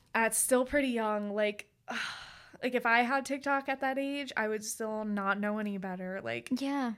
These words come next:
Speaker 1: but then if people say eighteen up, it's like, "Oh, well, is that, like,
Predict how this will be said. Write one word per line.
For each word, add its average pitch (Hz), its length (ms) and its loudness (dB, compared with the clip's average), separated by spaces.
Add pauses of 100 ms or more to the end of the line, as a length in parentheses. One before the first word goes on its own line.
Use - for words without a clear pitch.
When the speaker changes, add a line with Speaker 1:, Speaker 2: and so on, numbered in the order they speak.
Speaker 1:
but 262 120 4
then 262 140 6
if 254 100 2
people 254 220 0
say 254 160 4
eighteen 233 500 -2
up, 302 180 -2
it's 202 120 -6
like, 190 240 0
"Oh, 285 220 6
well, 185 340 -2
is 185 140 -4
that, 185 280 0
like, - 400 -8